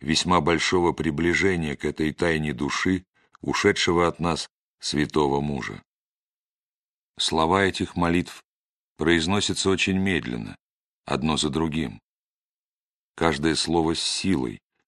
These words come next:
глубоко захватывает все существо человека. Весь человек собирается воедино, собирается весь даже физически. Дыхание изменяется, делается стесненным,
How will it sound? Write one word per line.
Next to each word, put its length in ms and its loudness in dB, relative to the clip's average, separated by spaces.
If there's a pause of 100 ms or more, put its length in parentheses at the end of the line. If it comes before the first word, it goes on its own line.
(100)
глубоко 480 2
захватывает 720 2
все 240 -2
существо 640 -2
человека. 640 -2 (840)
Весь 260 4
человек 440 2
собирается 720 0
воедино, 720 -2 (420)
собирается 640 2
весь 300 0
даже 260 2
физически. 800 -4 (920)
Дыхание 580 2
изменяется, 880 -2 (480)
делается 560 0
стесненным, 920 -2